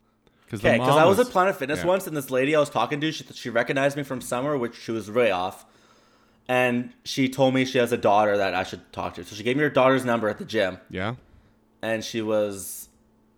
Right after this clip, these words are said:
Speaker 2: dumpster fire material.
Speaker 1: Well, you have to ask some questions, dude.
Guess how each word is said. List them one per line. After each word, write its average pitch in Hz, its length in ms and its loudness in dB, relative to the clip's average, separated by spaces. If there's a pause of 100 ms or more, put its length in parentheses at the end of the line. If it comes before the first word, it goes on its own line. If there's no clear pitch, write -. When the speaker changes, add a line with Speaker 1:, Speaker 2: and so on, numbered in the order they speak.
(340)
Speaker 2:
dumpster 113 380 -4
fire 98 320 -2
material. 90 500 -10 (680)
Speaker 1:
Well, 131 140 -6
you 151 120 2
have 147 180 0
to 117 180 -6
ask 123 200 -2
some 107 120 -8
questions, 135 520 -4
dude. 58 240 -18